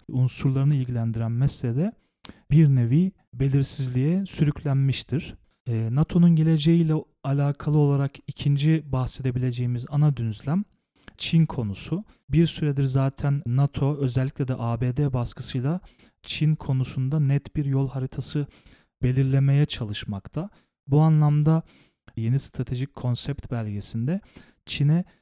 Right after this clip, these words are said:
muhtemelen çok daha fazla yer ayrılacaktır ve Çin konusunda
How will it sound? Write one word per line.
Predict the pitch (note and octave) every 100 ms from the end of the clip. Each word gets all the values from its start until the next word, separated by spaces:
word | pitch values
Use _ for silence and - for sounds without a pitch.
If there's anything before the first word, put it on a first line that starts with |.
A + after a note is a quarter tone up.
| -
muhtemelen | C3 C#3+ - D#3 C#3+ D3+ D#3+
çok | - D#3+ -
daha | C#3 D3+
fazla | - C#3+ C3+ D3
yer | C3+ A2+ A2
ayrılacaktır | A2 G#2 G2+ G2+ G2+ G2+ - E3 D#3
ve | D3+ D#3+ _ _ -
Çin | - D#3 D3+
konusunda | - C#3 C3 - C#3 C3+ D3+